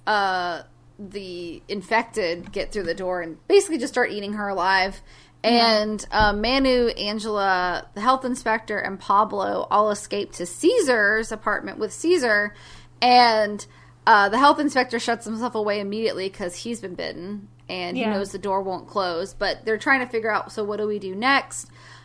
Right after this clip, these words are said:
Speaker 1: Um, and, uh, Caesar tells him, like, Guillem, or Guillem had a k-, the keys to the apartments because he was, like, the,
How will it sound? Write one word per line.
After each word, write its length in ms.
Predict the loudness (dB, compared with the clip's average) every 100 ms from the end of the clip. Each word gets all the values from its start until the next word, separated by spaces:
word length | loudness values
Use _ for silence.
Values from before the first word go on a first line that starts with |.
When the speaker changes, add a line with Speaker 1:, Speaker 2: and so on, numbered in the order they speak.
| 0
Speaker 1:
Um, 600 | 6 6 6 4 0 -6 -10 -20 -20 -20 -16 -2
and, 600 | 0 2 2 0 -4 -12 -2
uh, 300 | 0 0 -2 -8 -14
Caesar 360 | -4 0 0
tells 220 | 0 0 0
him, 60 |
like, 280 | -4 -6 -8
Guillem, 640 | 0 2 4 2 -2 -8 -14 -20 -18 -8
or 120 | -8
Guillem 460 | -6 -2 0 0 -2
had 560 | -2 4 4 2 -2 -18 -20 -20 -18 -10
a 100 | -10
k-, 240 | -10 -18 -6
the 200 | 0 0
keys 340 | 2 2 2
to 80 | 0
the 120 | -4
apartments 520 | 2 6 6 6 -6
because 320 | -6 -4 -4 -4
he 80 |
was, 180 | -8 -6
like, 220 | -4 -4 -4
the, 200 | -6